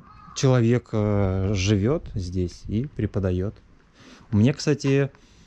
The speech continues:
давно была уже такая мечта,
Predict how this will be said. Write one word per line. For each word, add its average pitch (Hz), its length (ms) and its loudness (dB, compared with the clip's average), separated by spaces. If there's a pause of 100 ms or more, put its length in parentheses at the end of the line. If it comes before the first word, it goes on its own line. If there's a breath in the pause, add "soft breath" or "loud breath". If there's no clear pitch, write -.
(260 soft breath)
давно 123 560 2
была 113 340 0
уже 101 160 -2
такая 107 320 -2
мечта, 135 560 -2